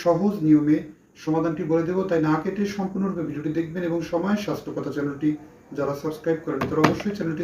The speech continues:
সাবস্ক্রাইব করবেন, আর যারা ইতিমধ্যেই সাবস্ক্রাইব করেছেন তাদেরকে থ্যাঙ্কস। চলুন গুরুত্বপূর্ণ আলোচনাতে চলে যাওয়া যাক।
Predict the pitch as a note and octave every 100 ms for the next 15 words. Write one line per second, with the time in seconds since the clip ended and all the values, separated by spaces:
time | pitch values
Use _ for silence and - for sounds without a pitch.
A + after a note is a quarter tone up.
0 | D#3+ D#3 - D#3+ D#3 D#3 C3 A2+ - -
1 | - - - - D3+ F3 F#3+ G3+ G3+ G3+
2 | G3+ - - - D#3 D#3+ D#3 D#3 D3+ C#3+
3 | D3+ D3+ E3 - - - F#3 F3+ E3 E3
4 | E3+ E3+ D#3+ D3+ D#3+ - - C#3 B2+ A#2+
5 | A#2+